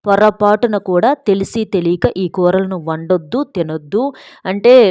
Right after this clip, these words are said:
వండకూడదు అనేటప్పటికీ నాన్ వెజ్ వండకూడదు, తినకూడదు అని చెప్పేసి చాలామంది భావిస్తూ ఉంటారండి. నాన్ వెజ్ తినకూడదు అన్న విషయం అందరికీ తెలిసిందే.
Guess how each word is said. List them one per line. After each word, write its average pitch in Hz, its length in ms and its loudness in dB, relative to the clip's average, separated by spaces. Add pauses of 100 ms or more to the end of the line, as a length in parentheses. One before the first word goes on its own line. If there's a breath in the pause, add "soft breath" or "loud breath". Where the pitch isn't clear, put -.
(140)
వండకూడదు 208 680 2
అనేటప్పటికీ 185 800 -4
నాన్ 190 340 0
వెజ్ 220 260 4
వండకూడదు, 175 680 -4
తినకూడదు 170 540 -6
అని 170 160 -10
చెప్పేసి 175 460 -6
చాలామంది 170 640 -2
భావిస్తూ 165 560 -6
ఉంటారండి. 160 640 -10 (420 loud breath)
నాన్ 180 300 0
వెజ్ 247 220 -2
తినకూడదు 202 580 -2
అన్న 185 200 -2
విషయం 175 320 -8
అందరికీ 180 400 -6
తెలిసిందే. 170 560 -6